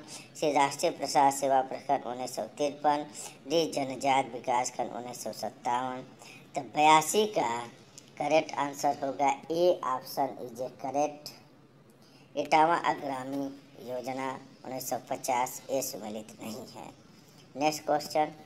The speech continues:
एट्टी थ्री, प्रौद्योगिकी मूल्यांकन एवं परिष्करण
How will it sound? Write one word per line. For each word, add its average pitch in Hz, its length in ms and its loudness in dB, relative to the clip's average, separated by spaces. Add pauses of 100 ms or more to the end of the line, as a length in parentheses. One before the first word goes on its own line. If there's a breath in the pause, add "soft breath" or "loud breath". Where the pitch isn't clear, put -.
(880)
एट्टी 175 560 -2
थ्री, - 180 -6 (880 loud breath)
प्रौद्योगिकी 175 880 6
मूल्यांकन 151 880 0 (140)
एवं 151 200 -4
परिष्करण 139 760 0